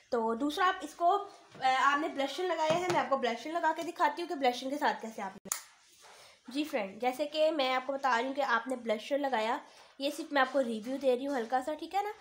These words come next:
तो जैसे कि आपने ये पिंक ब्लशर लगाया, इसको मैं आपको ब्लेंड करके दिखाती हूँ। ये ब्लशर किया आपने, ठीक है। ब्लशर करने के बाद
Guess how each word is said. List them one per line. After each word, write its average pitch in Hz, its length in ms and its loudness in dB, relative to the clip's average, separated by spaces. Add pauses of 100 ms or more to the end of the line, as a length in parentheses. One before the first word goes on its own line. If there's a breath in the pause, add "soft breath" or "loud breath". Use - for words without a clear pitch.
(340 loud breath)
तो 233 180 2
जैसे 254 260 0
कि 294 80 0
आपने 269 240 4
ये 302 80 0 (200)
पिंक 247 240 -6
ब्लशर 233 320 -2
लगाया, 285 360 0 (180)
इसको 233 200 -14
मैं 226 80 -6
आपको 214 160 -12
ब्लेंड 202 240 -8
करके 226 180 -12
दिखाती 226 340 -16
हूँ। 262 120 -14 (4000)
ये 254 140 2
ब्लशर 247 400 2
किया 302 260 0
आपने, 277 260 0
ठीक 262 120 -8
है। 269 120 -2
ब्लशर 269 300 -8
करने 285 220 -6
के 294 100 -6
बाद 196 500 -8